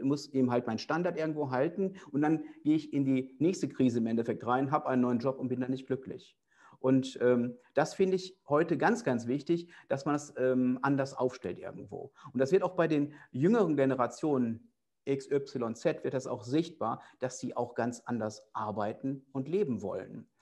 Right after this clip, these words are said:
Und, ähm, die können wir auch nicht verändern und die wollen wir auch gar nicht verändern. Ich glaub, wir müssen uns einfach nur daran gewöhnen, dass die eben halt dann von mir aus nine to five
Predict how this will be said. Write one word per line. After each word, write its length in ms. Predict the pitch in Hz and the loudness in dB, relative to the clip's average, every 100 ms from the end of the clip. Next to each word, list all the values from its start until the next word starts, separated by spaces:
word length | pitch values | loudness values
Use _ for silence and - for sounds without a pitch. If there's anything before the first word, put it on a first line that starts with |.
| - - | -20 -2
Und, 340 | 135 139 139 127 | 2 2 2 0
ähm, 240 | 120 113 | 0 0
die 100 | 139 | -2
können 240 | 143 208 | 2 4
wir 80 | 185 | 4
auch 100 | 165 | 2
nicht 140 | 160 - | 0 -2
verändern 460 | 151 170 175 113 | 0 2 2 0
und 160 | 110 104 | -2 -4
die 200 | 110 110 | -4 2
wollen 280 | 135 196 143 | 4 6 4
wir 100 | 120 | 2
auch 80 | |
gar 160 | - 110 | 0 -4
nicht 160 | 113 - | -4 -6
verändern. 440 | 107 123 139 139 - - | -4 -2 -2 -4 -10 -20
Ich 80 | - | -2
glaub, 260 | 139 139 - - | 0 0 -4 2
wir 160 | 143 | 2
müssen 240 | 151 165 156 | 4 0 -4
uns 120 | - | -4
einfach 360 | 139 151 151 - - | -4 -4 -6 -10 -4
nur 120 | 143 | 0
daran 380 | 135 127 131 147 | 0 2 0 0
gewöhnen, 500 | 147 147 165 123 104 | 0 4 4 4 2
dass 200 | 113 - | -2 -4
die 180 | 135 139 | -6 -2
eben 280 | 143 139 | 0 0
halt 320 | 127 127 131 - | 0 -2 -2 -2
dann 160 | 127 | -4
von 160 | 123 123 | -2 0
mir 140 | 123 | 0
aus 120 | 120 123 | 0 -2
nine 180 | 123 | -6
to 80 | 120 | -6
five 380 | 120 156 160 160 | -6 -4 -4 -6